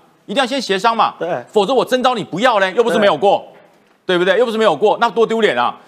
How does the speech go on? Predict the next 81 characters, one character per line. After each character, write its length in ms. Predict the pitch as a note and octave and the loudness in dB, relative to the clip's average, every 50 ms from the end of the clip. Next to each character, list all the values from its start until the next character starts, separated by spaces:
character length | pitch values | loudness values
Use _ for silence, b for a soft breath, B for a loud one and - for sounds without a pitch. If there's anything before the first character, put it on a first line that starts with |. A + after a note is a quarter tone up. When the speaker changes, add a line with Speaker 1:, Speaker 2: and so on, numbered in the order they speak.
| b b b b b | b b b b b
Speaker 1:
所 160 | - B3+ B3+ | -6 -4 -4
以 60 | A3 | -2
说， 180 | E3 A3+ A#3 A3+ - - - | 0 0 -2 -2 -4 -16 -14
如 280 | - D3+ G#3+ B3+ C4 | -8 -6 -4 -4 -4
果 180 | G#3+ G3+ E3+ C3+ | -2 0 0 0
我 160 | A#2+ A#2+ A#2+ | 0 -2 -4
民 160 | A#2 B2+ F3 | -4 -4 -2
调 140 | F#3 G#3+ E3+ | 0 0 0
做 160 | D#3 - F#3 | 0 0 0
完 100 | D3+ C3 | 0 0
了， 80 | C3 B2+ | 0 -2
你 160 | C#3+ D#3+ D#3 | -4 -4 -4
不 220 | D3+ - D#3+ G3+ A#3+ | -2 -2 -2 0 2
要， 200 | C#4 C4 F#3+ - - - - _ _ _ - | 0 0 0 -2 -8 -18 -20 _ _ _ -4
国 160 | C#3+ F3 A3 | -2 -2 0
民 200 | B3+ C4 C4 A#3+ | 0 -2 -4 -2
党 160 | - - A#2 | -4 -4 -4
的 120 | A#2 B2 B2 | -4 -8 -8
整 480 | - - - C#3 C3+ F3+ A3+ B3+ B3 | -8 -8 -4 -4 -4 -2 -4 -8 -10
体 260 | - - - - A2 | -12 -16 -14 -12 -12
的 260 | F#2+ - G2+ G2+ F#2 - _ _ _ _ _ _ _ | -8 -4 -6 -6 -6 -8 _ _ _ _ _ _ _
这 80 | - C#3+ | -8 -6
个 80 | C#3 C3 | -6 -2
优 200 | D#3 F#3 F#3 G3 | 0 -2 -2 -2
势 180 | F#3 - D#3+ - - - | -4 -6 -8 -10 -8 -4
往 120 | D#3 B2 A#2 | -4 -4 0
下 160 | - F3 D3 | 2 0 0
跌， 240 | - A2+ G2+ G2+ G2+ - | 0 -4 -10 -10 -12 -14
Speaker 2:
是。 340 | - - D#3+ E3 D3+ B2 - _ _ | -12 -8 -8 -6 -8 -8 -12 _ _
Speaker 1:
因 100 | - C#4 | -4 -2
为 140 | D#4 B3+ - - | -2 -2 -4 -6
你 180 | - F3 F#3 E3+ | -4 -2 -2 -2
不 220 | F#3 - E3 A3 | -2 -4 -4 -4
是 100 | G#3 A#3+ | -4 -4
第 160 | F3 G#3 G#3 G3+ | -4 -4 -2 -2
一 20 | |
名 140 | E3+ C#3+ B2 | -2 -4 -2
出 80 | C#3 | -2
来 100 | C#3 B2 | -2 -2
选 180 | A2+ - A#2 E2+ | -2 -4 -10 -12
嘛， 100 | - - - _ _ _ _ - | -12 -14 -20 _ _ _ _ -6
你 100 | D#3 F3 | -6 -4
是 120 | E3+ B3 | -2 -2
第 140 | G3 - A#3+ | -2 0 0
二 80 | A3+ F#3 | 0 0
名 100 | E3+ F3+ | 0 -4
或 80 | F3+ | -2
第 80 | - F3 | -2 -2
三 220 | - E3+ D#3 D3+ | 0 0 -2 -2
名， 140 | C3+ G#2+ G2 | -2 -8 -6
Speaker 2:
对。 200 | D#3+ E3 D#3 C3 - | -4 -4 -4 -4 0
Speaker 1:
那 100 | A#3 C4+ | 0 0
怎 140 | - - D3+ | 0 0 -4
么 80 | D#3+ F3 | -4 -2
选？ 180 | D#3+ D#3+ A2+ - - - - - | 0 -2 -2 -4 -6 -18 -10 -6
Speaker 2:
对。 160 | E3+ E3 D3+ | -4 -4 -2
Speaker 1:
所 140 | C3+ D4 B3 | 0 -2 -2
以 40 | - - - | -2 -4 -14
现 180 | - - C4+ A#3+ | -8 -8 -2 -2
在 100 | A3 G#3 - - _ _ _ _ _ _ _ _ _ _ _ _ _ | -2 -2 -2 -12 _ _ _ _ _ _ _ _ _ _ _ _ _
侯 140 | - D#3 G3 | -6 -2 -2
友 100 | E3+ B2 | -2 -2
宜 60 | A#2 | -4
会 160 | A#2 D3+ D#3 | -6 -6 -2
让 200 | D3+ D#3+ C3+ G#2 - - _ _ _ _ | -2 -2 -2 -4 -10 -18 _ _ _ _
朱 140 | - F3 F3+ | -10 -8 -4
立 100 | E3 C#3 | -4 -4
伦 180 | G#2 F#2+ F2+ F2+ B B B B | -4 -4 -6 -8 B B B B
陷 280 | - - - C#4 A3 | -8 -2 -2 0 0
入 160 | G#3 A3+ F#3+ C3 | 0 -2 -2 -4
左 340 | - - D4 C4 G3+ G3 A3+ | -4 -2 0 0 0 0 2
右 140 | C#4 C4 A3 | 0 0 0
为 200 | F#3 G3+ G#3+ G3+ | 0 -2 -2 0
难， 160 | F3+ F3+ F3 | -2 -2 -2
不 140 | - C#4 B3+ | -6 -2 0
知 40 | |
道 80 | C4 A#3+ | 0 0
该 140 | A3 A#3+ G#3+ | 0 -2 -4
怎 80 | F#3+ | -2
么 80 | E3+ D3+ | -2 0
办。 240 | - A#3 G3 C3+ | 0 0 -2 -2